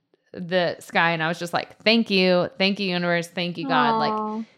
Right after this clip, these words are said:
Speaker 1: this is exactly what this room needed. Like, th-,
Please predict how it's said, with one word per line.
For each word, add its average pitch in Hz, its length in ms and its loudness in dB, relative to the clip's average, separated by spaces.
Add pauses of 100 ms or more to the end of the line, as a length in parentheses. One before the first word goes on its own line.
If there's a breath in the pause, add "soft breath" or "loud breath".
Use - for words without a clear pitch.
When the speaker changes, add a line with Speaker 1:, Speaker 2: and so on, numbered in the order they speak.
Speaker 1:
this 196 640 2
is 185 420 -2
exactly 175 1040 0 (340)
what 160 360 4
this 170 240 0
room 151 260 -4
needed. 139 460 -4
Like, 160 240 2
th-, 170 260 -14